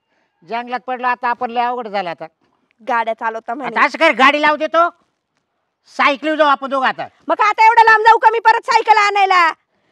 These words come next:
Speaker 2: एवढं, आता आपण एवढं चालत आलो तेव्हा एक किलोमीटर वासनं लोटीत आणली मी गाडी इथवर.
Speaker 1: मग
Speaker 2: आता
Speaker 1: इकडे
Speaker 2: नाही
Speaker 1: काय,
Speaker 2: लोटणार
Speaker 1: इकडे काय
Speaker 2: माझं.
Speaker 1: बस स्टँड आलो का मग आता? चाल आपण लोटीत लोटीत जाऊ पंपापर्यंत.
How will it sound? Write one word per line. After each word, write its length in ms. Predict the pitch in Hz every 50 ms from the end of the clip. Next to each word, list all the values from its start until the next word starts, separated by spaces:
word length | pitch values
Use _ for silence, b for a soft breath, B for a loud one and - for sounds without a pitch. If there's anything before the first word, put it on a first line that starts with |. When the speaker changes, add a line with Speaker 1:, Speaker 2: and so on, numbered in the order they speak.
| _ _ _ 233
Speaker 2:
एवढं, 320 | 226 339 392 403 403 392
आता 280 | 370 392 - - 440 440
आपण 200 | 440 - 440 440
एवढं 200 | 453 480 440 440
चालत 320 | - - 392 403 392 415
आलो 120 | 403 392
तेव्हा 180 | 381 - 427 403
एक 180 | 359 415 440 -
किलोमीटर 300 | - 403 440 440 - 466
वासनं 300 | 453 440 494 - 403 370
लोटीत 300 | 370 392 392 403 403 427
आणली 220 | 403 440 427 427
मी 100 | 392 381
गाडी 320 | 359 381 381 381 349 359 381
इथवर. 320 | - - 392 349 320 - - -
Speaker 1:
मग 100 | 160 175
Speaker 2:
आता 120 | - 415 -
Speaker 1:
इकडे 40 |
Speaker 2:
नाही 120 | 294 427 -
Speaker 1:
काय, 100 | - -
Speaker 2:
लोटणार 220 | 403 440 453 277
Speaker 1:
इकडे 220 | 285 - 370 320 -
काय 100 | 302 294
Speaker 2:
माझं. 60 | -
Speaker 1:
बस 140 | 302 302 -
स्टँड 300 | - 311 302 311 294 320
आलो 200 | 320 330 330 339 330
का 60 | 320
मग 100 | 294 302
आता? 380 | 285 277 - 262 240 226 214 180 - _ _ _ _ _ _ _ _ _ _ _ _ _ _ _ _ _ _ _ -
चाल 260 | 240 294 320 339 330
आपण 260 | 320 330 330 330 311
लोटीत 220 | 320 320 320 320 262
लोटीत 200 | 302 311 269 311
जाऊ 100 | 277 311
पंपापर्यंत. 580 | 302 - 311 294 240 302 233 302 294 285 214